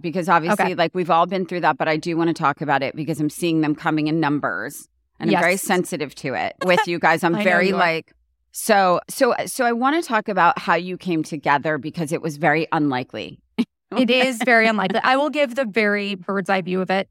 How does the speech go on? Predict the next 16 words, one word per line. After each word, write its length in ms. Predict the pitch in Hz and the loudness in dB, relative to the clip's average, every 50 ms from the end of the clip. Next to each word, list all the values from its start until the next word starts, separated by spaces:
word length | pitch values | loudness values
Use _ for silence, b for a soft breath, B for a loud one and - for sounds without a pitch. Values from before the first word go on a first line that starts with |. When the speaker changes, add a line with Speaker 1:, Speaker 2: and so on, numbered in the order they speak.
| _ _ - | _ _ -8
Speaker 2:
So 300 | - - 262 247 240 - | -2 0 2 2 2 2
I 140 | 220 226 240 | 2 2 2
moved 380 | 247 247 262 262 262 220 - | 2 0 0 0 -2 -4 -6
to 80 | - 247 | -4 0
Nashville 480 | 233 208 208 196 - - 220 214 208 202 | 2 2 2 2 0 -2 -2 0 0 0
in 100 | 202 202 | -2 -4
twenty 260 | - - 202 202 196 | -6 -4 -2 -2 -2
fifteen. 680 | - - 190 - - - 190 180 180 185 196 226 254 - _ - 196 | -4 -6 -14 -12 -10 -8 -8 -6 -4 -2 -2 -2 -2 -4 _ -16 -16
So 300 | - - 233 214 196 190 | -8 -2 0 0 0 2
that'll, 360 | 180 185 190 202 202 208 208 - | 2 2 2 4 2 2 0 -2
it's 120 | 202 - | -6 -8
coming 220 | - - 202 196 190 | -6 -2 0 0 0
up 100 | 190 190 | 2 2
on 140 | 196 185 - | 0 0 0
eight 180 | - 185 180 | 0 -2 -4
years. 440 | - 180 185 - 190 233 262 - - | -4 -4 -4 -2 -2 -2 -4 -6 -10